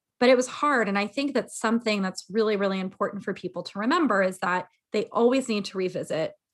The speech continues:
boundaries. So, you know, are, if you have the same exact boundaries that you had a year ago, do any of them need to change? Are there any that have been really rigid and now maybe it is safe to let things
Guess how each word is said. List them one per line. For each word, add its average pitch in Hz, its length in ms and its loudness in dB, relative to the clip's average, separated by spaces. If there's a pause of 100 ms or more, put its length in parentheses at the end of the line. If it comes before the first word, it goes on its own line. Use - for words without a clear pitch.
(240)
boundaries. 180 640 -4 (300)
So, 190 580 2
you 202 100 -4
know, 175 320 -4
are, 202 240 0
if 220 200 0
you 240 100 2
have 226 280 0
the 226 80 -2
same 214 240 -4
exact 196 340 -2
boundaries 190 400 0
that - 120 -8
you 196 60 -6
had 185 160 -2
a 180 40 -2
year 180 300 -2
ago, 175 520 -2 (220)
do 220 100 -2
any 214 280 0
of 202 80 -2
them 196 140 0
need 185 180 -2
to 180 80 -8
change? 180 720 -8 (240)
Are 202 120 2
there 196 140 4
any 196 200 0
that 190 120 0
have 180 160 -2
been 190 460 0
really 196 240 -2
rigid 220 540 4
and 196 140 -2
now 185 200 0
maybe 180 420 -2
it 196 100 -6
is 185 240 0
safe 185 500 -6 (140)
to 180 480 0 (380)
let 220 340 0
things 208 520 -6